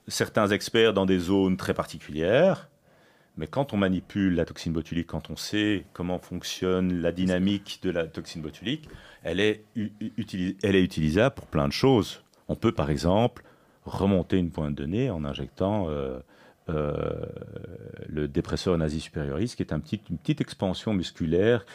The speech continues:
qui sort de l'orbiculaire et qui tire la pointe de nez, souvent quand on rigole. Donc, ça, ça descend la pointe de nez. Et simplement, en, en injectant, euh, ce petit muscle, eh bien, on arrive à corriger une forme de nez. Comme, comme les fillers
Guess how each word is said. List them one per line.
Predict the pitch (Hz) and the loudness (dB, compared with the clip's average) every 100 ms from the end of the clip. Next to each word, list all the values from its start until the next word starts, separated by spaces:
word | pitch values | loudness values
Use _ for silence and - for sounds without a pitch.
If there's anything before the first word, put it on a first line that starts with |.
| - - - | -20 -20 -12
qui | 87 | -10
sort | - 123 | -2 2
de | 110 | 4
l'orbiculaire | 92 85 82 - 85 110 107 - | 2 0 -4 0 2 2 0 -4
et | |
qui | - 92 | -6 -6
tire | - 143 | -2 0
la | 110 | 2
pointe | 95 107 92 | 2 0 0
de | 85 | 0
nez, | 87 113 | 0 0
souvent | 107 - 98 120 | -2 -2 0 0
quand | 117 98 | -2 -6
on | 90 | -6
rigole. | 85 76 65 65 _ _ - - _ | -6 -8 -10 -14 _ _ -20 -20 _
Donc, | 78 156 - - _ | -8 -8 -8 -20 _
ça, | - - _ - | -10 -10 _ -6
ça | - | -2
descend | 78 82 107 123 | 0 0 0 2
la | 101 | 0
pointe | - 98 87 | 0 -2 -2
de | 82 | -2
nez. | 78 78 - - | -4 -8 -14 -12
Et | - | -8
simplement, | - 190 202 175 151 135 113 - | 0 0 2 2 4 4 0 -2
en, | 95 95 90 85 - - | 2 2 2 -2 -6 -2
en | 92 | 2
injectant, | 117 117 107 - 107 101 92 - | 4 4 0 0 2 4 2 0
euh, | 92 80 80 76 73 | 0 2 2 2 0
ce | 73 - | -4 -8
petit | - 76 | -4 0
muscle, | 95 208 - - - - - | 2 2 -2 -16 -20 -20 -6
eh | 82 | 0
bien, | 156 | 2
on | 175 | 2
arrive | 107 110 139 | 2 2 2
à | |
corriger | 117 113 98 90 73 78 - _ _ _ - | 2 2 2 0 -2 -6 -12 _ _ _ -6
une | 95 | -4
forme | 101 107 | -2 0
de | 117 | 0
nez. | 87 - | -2 4
Comme, | 131 113 104 - | 6 6 4 2
comme | - 107 | 2 6
les | 87 | 4
fillers | - 90 175 - | 4 4 4 2